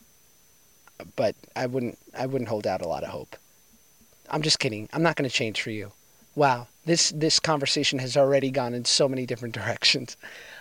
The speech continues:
Um, what's going on with me? Just gonna be a father. Uh, I, last week, my wife and I announced that we are pregnant and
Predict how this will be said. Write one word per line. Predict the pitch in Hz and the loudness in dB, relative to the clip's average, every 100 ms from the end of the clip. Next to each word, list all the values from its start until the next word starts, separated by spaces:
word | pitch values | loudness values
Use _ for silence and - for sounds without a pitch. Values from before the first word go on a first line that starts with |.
| - | -6
Um, | - 160 156 156 151 | 2 4 4 2 2
what's | 135 185 - | 2 2 6
going | 254 269 | 6 10
on | 302 269 | 10 8
with | 175 | 6
me? | 156 139 180 - - | 2 0 -10 -20 -8
Just | - 277 - - | 0 2 2 2
gonna | 180 156 | 2 2
be | 135 135 117 | 2 2 2
a | |
father. | - - 101 78 87 123 139 135 - _ _ - - - - | 0 0 4 4 2 2 2 2 -2 _ _ -20 -20 -20 0
Uh, | 151 160 151 147 151 | 6 8 10 10 10
I, | 139 156 143 - | 8 6 2 0
last | 175 170 160 - | 8 10 10 6
week, | 190 240 233 180 | 4 6 6 2
my | 151 139 | 4 6
wife | 147 180 190 151 | 10 10 8 4
and | 151 | 4
I | 160 | 6
announced | 160 143 165 180 - | 6 6 4 4 0
that | 123 | 0
we | 131 165 - | -2 -4 -2
are | 131 | -2
pregnant | 123 - - 175 185 185 185 - - _ _ _ _ _ _ 143 | -2 0 8 10 10 6 4 0 -12 _ _ _ _ _ _ -10
and | 135 127 139 | -8 -8 -10